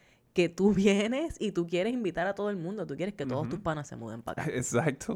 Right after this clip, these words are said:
Speaker 2: exacto.
Speaker 1: Literalmente.
Speaker 2: Sí, porque tú no quieres irte de aquí, tú lo quieres cerca.
Speaker 1: <laughs> No, vénganse ustedes para acá para que ustedes vean de lo que yo te estoy hablando.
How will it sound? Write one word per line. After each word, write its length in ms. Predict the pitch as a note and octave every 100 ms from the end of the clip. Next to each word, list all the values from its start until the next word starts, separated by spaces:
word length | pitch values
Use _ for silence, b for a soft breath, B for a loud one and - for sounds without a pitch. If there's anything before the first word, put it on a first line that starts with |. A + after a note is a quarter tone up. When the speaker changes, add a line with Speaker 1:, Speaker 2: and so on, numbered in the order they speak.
| -
Speaker 2:
exacto. 120 | -
Speaker 1:
Literalmente. 560 | F#3+ F3+ F#3 E3 F3 G#3+
Speaker 2:
Sí, 60 | F3+
porque 180 | C#3
tú 120 | A#2 C3
no 100 | C#3+
quieres 240 | D3 C#3+
irte 220 | C#3+ D#3
de 60 | C3+
aquí, 200 | B2 C3
tú 100 | A#2+
lo 120 | A2
quieres 240 | B2 A#2 A#2
cerca. 340 | G#3+ - A#3+
Speaker 1:
<laughs> 0 |
No, 140 | G#3 E3+
vénganse 540 | F#3 F3+ C#4+ E4 F4
ustedes 260 | - C4 C#4+
para 140 | C#4
acá 140 | B3 B3+
para 80 | A3+
que 60 | G3
ustedes 300 | C#3+ A3 A3
vean 180 | A3+ A3+
de 80 | G3+
lo 100 | F#3
que 80 | F3
yo 80 | E3+
te 80 |
estoy 240 | G3 - A3+
hablando. 580 | E3 D3 D3 C#3 B2